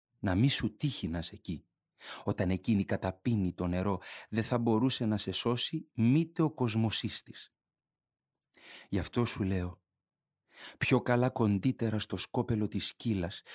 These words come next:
κι όσο μπορείς πιο γρήγορα με το καράβι σου να παραπλεύσεις. Γιατί συμφέρει περισσότερο να χάσεις έξι, παρά να μείνεις μόνος στο καράβι, ποθώντας όλους τους συντρόφους.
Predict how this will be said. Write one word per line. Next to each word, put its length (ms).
κι 120
όσο 260
μπορείς 480
πιο 260
γρήγορα 560
με 100
το 100
καράβι 360
σου 140
να 100
παραπλεύσεις. 760
Γιατί 260
συμφέρει 600
περισσότερο 800
να 120
χάσεις 580
έξι, 540
παρά 240
να 100
μείνεις 320
μόνος 400
στο 140
καράβι, 460
ποθώντας 760
όλους 380
τους 140
συντρόφους. 640